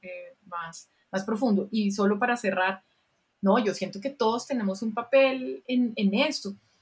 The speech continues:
Yo siento que el covid, o sea, quisiera pensar que, que alguna gente, eh, vio eso con más claridad, pero creo que si no lo ha visto con más claridad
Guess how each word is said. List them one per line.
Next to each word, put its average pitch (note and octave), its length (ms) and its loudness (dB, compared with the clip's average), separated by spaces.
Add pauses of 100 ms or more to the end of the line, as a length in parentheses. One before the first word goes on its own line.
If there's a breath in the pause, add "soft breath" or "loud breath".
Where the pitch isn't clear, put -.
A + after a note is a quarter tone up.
(420)
Yo G#3 300 4
siento A#3+ 320 2
que D#4 80 -2
el G#3 160 0
covid, B3+ 480 6 (1300)
o G#3+ 40 -4
sea, G3 140 2
quisiera A#3 580 4
pensar G#3 500 2
que, B3+ 400 -4
que A#3 120 0
alguna G3+ 340 4
gente, B3 640 -2 (260)
eh, E3+ 320 -8 (560)
vio A3 260 2
eso A#3+ 220 -2
con B3+ 140 0
más F#3+ 220 -4
claridad, A3 600 2
pero G#3+ 200 -2
creo G3 160 0
que A#3+ 100 -6
si A#3+ 120 -2
no G3 120 4
lo F#3 80 6
ha F#3+ 40 6
visto G3+ 200 -2
con A#3+ 160 -8
más G3+ 220 -8
claridad G3+ 480 0